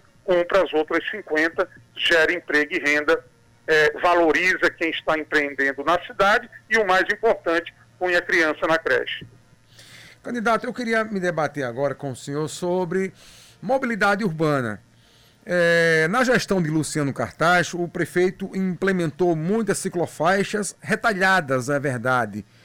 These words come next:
Speaker 2: que pra mim, é, levam do nada a canto nenhum. É, o prefeito implementou, é, faixas exclusivas pra ônibus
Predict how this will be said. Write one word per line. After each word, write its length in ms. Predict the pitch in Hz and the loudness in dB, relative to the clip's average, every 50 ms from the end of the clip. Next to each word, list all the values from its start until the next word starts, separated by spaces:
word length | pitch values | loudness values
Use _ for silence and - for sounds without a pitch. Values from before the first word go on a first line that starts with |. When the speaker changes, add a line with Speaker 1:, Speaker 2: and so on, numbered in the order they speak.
| _ _ _ - | _ _ _ -14
Speaker 2:
que 100 | - 160 | -8 -4
pra 220 | - 196 180 170 | 0 0 2 2
mim, 340 | 170 185 208 226 226 233 220 202 | 2 2 0 0 0 -2 -2 0
é, 840 | 185 185 180 180 180 180 180 180 180 180 180 180 180 180 175 - - - - - | 2 2 4 4 4 4 4 4 4 4 4 4 2 2 0 -4 -10 -16 -14 -8
levam 500 | 160 175 185 185 190 202 202 185 226 233 | -4 0 2 4 4 4 4 4 2 0
do 140 | 226 262 269 | 0 0 2
nada 320 | 254 240 220 220 233 247 247 | 4 4 4 4 4 2 0
a 40 | |
canto 280 | - - 233 226 226 214 | -2 -2 -4 -4 -4 -6
nenhum. 360 | 269 269 240 226 202 170 135 - - _ _ _ _ _ _ _ _ _ _ _ _ _ _ - - _ _ - | -6 -2 0 0 0 0 -2 -6 -12 _ _ _ _ _ _ _ _ _ _ _ _ _ _ -20 -20 _ _ -2
É, 160 | 156 180 202 | 0 2 2
o 100 | 214 214 | 2 2
prefeito 540 | - - 240 233 - - 208 226 226 165 233 | 2 2 2 2 2 4 2 2 2 2 0
implementou, 800 | 220 175 220 220 208 196 185 160 - - 214 226 226 208 - - - - - - - | -2 0 0 0 0 0 -2 0 2 4 6 6 6 4 2 -4 -16 -20 -20 -14 -4
é, 420 | - 160 175 180 180 180 185 175 - | 0 2 4 4 6 4 4 2 0
faixas 520 | - - 208 220 240 247 208 - 226 196 | -2 -2 0 0 0 0 0 2 0 0
exclusivas 680 | 226 202 - - 214 190 165 156 208 208 226 214 - - | 0 -2 -2 -2 -2 0 0 0 -2 -2 -2 -4 -4 -2
pra 180 | - 220 220 | 0 0 2
ônibus 720 | 202 202 214 226 202 175 160 139 135 131 113 - - - | 2 2 2 2 2 0 -2 -2 -4 -6 -6 -8 -14 -20